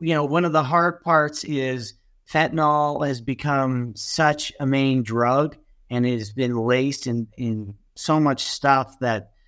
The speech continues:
overdoses have, uh, tripled in the last two decades, um, due to opiates, morphine, and fentanyl.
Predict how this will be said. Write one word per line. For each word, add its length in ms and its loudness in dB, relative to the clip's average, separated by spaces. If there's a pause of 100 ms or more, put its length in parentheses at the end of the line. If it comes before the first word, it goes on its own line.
(160)
overdoses 680 0
have, 500 -2
uh, 360 -4 (280)
tripled 640 -2 (460)
in 100 -2
the 80 2
last 420 0
two 160 0
decades, 720 -2 (360)
um, 320 0
due 180 2
to 240 2
opiates, 840 0 (440)
morphine, 600 2
and 320 -4
fentanyl. 640 -2